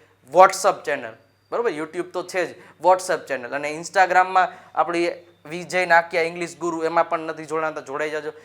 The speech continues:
અને આ કોર્સ ખાસ તમે લઈ લેજો, જેને પણ બાકી છે. બુધવારથી લાઈવ લેક્ચર ચાલુ થઈ જશે, એટલે પછી એમાં કે તને કે કીધું નહીં. દર બુધવારે એક લાઈવ લેક્ચર, બેઝિકથી કોર્સની શરૂઆત, રીડિંગ, લિસનિંગ, રાઇટિંગ, સ્પીકિંગ,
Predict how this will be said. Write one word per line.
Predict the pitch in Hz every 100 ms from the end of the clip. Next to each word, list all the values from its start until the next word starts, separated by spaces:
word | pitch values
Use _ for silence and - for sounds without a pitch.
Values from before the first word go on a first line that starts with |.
| -
અને | 180
આ | 180
કોર્સ | 175 233 277 254 180
ખાસ | 190 180 180
તમે | 170 160
લઈ | 139 147
લેજો, | 156 156 170 170 _ -
જેને | 156 156
પણ | 151 151
બાકી | 135 135 151 143
છે. | 160 160 - -
બુધવારથી | 151 143 151 151 139
લાઈવ | 139 147
લેક્ચર | 143 143 147
ચાલુ | 135 135 131 127 143
થઈ | 139
જશે, | 131 113 113
એટલે | - 196
પછી | - 131 135
એમાં | 147 135
કે | -
તને | - 160 156
કે | 151 135
કીધું | 151 139 143
નહીં. | 139 - _ _ _ _
દર | 143 160
બુધવારે | 156 156 151 151
એક | 151 151
લાઈવ | 151
લેક્ચર, | 147 147 156
બેઝિકથી | 143 143 143 147 147
કોર્સની | 131 147 143 151 139
શરૂઆત, | 143 147 147 143 131 131 _ _ -
રીડિંગ, | 131 156 170 165
લિસનિંગ, | 151 151 170
રાઇટિંગ, | 139 143 156 160
સ્પીકિંગ, | - 175 185 135